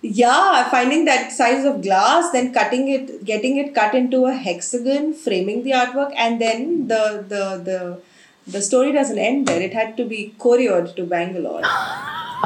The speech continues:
Speaker 1: So, I don't know how the client managed. I was like, "I cannot take the load of getting it, uh,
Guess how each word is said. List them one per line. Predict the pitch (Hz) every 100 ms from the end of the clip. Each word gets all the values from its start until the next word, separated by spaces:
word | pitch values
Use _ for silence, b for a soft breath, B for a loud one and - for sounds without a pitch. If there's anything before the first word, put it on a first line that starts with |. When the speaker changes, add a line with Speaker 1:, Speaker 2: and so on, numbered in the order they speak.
| 190 - 175 -
Speaker 1:
So, | 240 220 214 214 254
I | - - - - - - - - - - 330 262 - 240 262 381
don't | 339
know | 233
how | 240 226 262
the | 320 311
client | 254 208 208 214
managed. | 185 180 196
I | 214
was | 254
like, | -
"I | 180 220 294
cannot | 294 220 185 247 269
take | 208 202 202
the |
load | 202 175 233
of | 185 190
getting | 175 170 180 180
it, | 175 175 -
uh, | 160 127 57 -